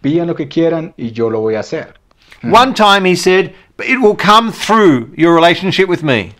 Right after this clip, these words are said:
Speaker 1: Y solamente una vez dice, "Esto, esta acti-, es, promesa es activa si ustedes hacen esto."
Speaker 2: People say, "What if I ask the wrong thing?"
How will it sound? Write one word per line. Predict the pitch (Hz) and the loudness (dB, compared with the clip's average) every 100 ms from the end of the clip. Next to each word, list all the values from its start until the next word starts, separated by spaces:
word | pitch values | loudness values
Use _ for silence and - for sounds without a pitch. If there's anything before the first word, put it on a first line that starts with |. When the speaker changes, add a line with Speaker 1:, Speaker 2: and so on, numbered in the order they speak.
| _ _ _ _ _ _ _ _ _ _ _ _ - | _ _ _ _ _ _ _ _ _ _ _ _ -14
Speaker 1:
Y | 110 | -12
solamente | - 139 147 160 143 | -8 -6 -6 -6 -8
una | 156 | -6
vez | 156 147 | -4 -4
dice, | 151 143 156 156 - | -6 -4 -6 -6 -8
"Esto, | - 120 - 147 147 - | -12 -12 -8 -6 -6 -8
esta | 135 - | -12 -12
acti-, | 143 _ 139 123 | -14 _ -10 -8
es, | 135 | -10
promesa | 123 123 120 | -10 -8 -8
es | 135 | -8
activa | 127 - 156 165 160 - | -10 -4 -2 -2 -4 -10
si | - 123 | -18 -18
ustedes | - 113 110 | -10 -8 -6
hacen | 113 139 | -8 -8
esto." | 160 - _ - - - - - | -10 -12 _ -20 -20 -20 -20 -6
Speaker 2:
People | - 170 | 0 2
say, | 170 | 2
"What | 190 233 | 4 2
if | 208 | 4
I | 208 208 214 | 4 6 4
ask | 220 - | 0 0
the | 196 | 2
wrong | 202 202 | 4 2
thing?" | - 214 180 110 | -2 0 0 -2